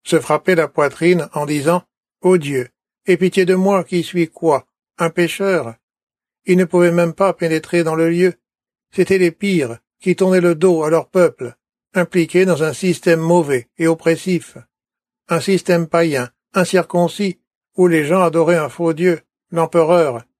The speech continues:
des traîtres. Il y en avait de deux sortes. Il y avait le Gabaï, G A B B A I, c'étaient les percepteurs généraux. Ils percevaient les taxes foncières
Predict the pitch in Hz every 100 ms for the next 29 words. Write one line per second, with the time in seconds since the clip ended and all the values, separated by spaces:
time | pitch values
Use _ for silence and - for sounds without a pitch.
0 | _ 156 156 - 175 135 - - 117 _
1 | _ _ _ 170 165 185 170 185 175 165
2 | 175 - 165 120 - 104 _ _ _ -
3 | 165 165 165 185 160 151 151 151 151 160
4 | 202 143 - _ _ _ _ 131 160 156
5 | - - 165 139 131 156 156 139 156 147
6 | - - 156 135 - - 190 - _ _
7 | _ 180 170 202 165 180 170 180 160 -
8 | 180 160 156 151 135 113 - _ _ _
9 | _ 170 156 175 165 175 147 170 190 165
10 | 151 151 - 135 151 135 - 147 185 175
11 | 135